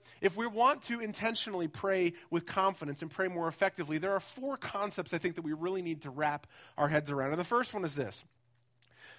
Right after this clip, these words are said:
Prayer is more about agreeing with God than it is about asking.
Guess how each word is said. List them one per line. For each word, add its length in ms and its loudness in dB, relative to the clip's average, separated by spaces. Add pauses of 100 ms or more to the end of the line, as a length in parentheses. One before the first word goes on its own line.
(1400)
Prayer 580 8 (340)
is 240 12
more 460 6
about 420 8
agreeing 880 0 (180)
with 260 0
God 480 2 (420)
than 180 6
it 120 8
is 160 8
about 240 10
asking. 520 2